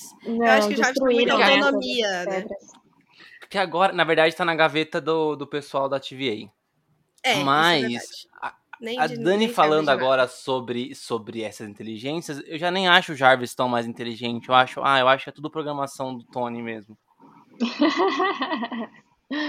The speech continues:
Speaker 2: É, ah, e falando assistentes virtuais, né? Acho que vão ter, é,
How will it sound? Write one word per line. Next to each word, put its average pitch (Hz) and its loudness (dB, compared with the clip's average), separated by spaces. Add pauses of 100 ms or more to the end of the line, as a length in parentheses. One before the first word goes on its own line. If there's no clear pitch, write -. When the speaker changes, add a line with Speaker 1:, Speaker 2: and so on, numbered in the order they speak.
(600)
Speaker 2:
É, 185 6
ah, 196 6
e 208 0
falando 202 0
assistentes 214 -8
virtuais, 208 -2
né? 165 -6
Acho 170 -12
que 196 -18
vão 196 -10
ter, 233 -6
é, 214 -4